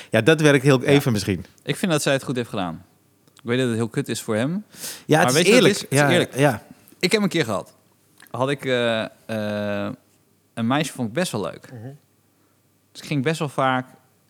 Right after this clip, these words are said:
Speaker 2: eh, nazitten, eh, in dat restaurantje waar zij werkte. Ik kende de kok.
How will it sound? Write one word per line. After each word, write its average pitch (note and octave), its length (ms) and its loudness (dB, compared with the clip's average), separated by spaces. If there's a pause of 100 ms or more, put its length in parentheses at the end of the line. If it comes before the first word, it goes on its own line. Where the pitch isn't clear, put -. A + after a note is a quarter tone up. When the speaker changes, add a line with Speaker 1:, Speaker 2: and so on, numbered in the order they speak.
Speaker 2:
eh, G#2+ 180 -6
nazitten, C#3+ 760 -2 (720)
eh, G#2+ 260 -2 (220)
in C#3+ 260 -2
dat B2 380 -2
restaurantje A#2+ 540 -4
waar G#2 120 -2
zij G2+ 100 -4
werkte. A2+ 280 -2
Ik - 100 -10
kende G2+ 220 -4
de F#2 80 -8
kok. - 320 -8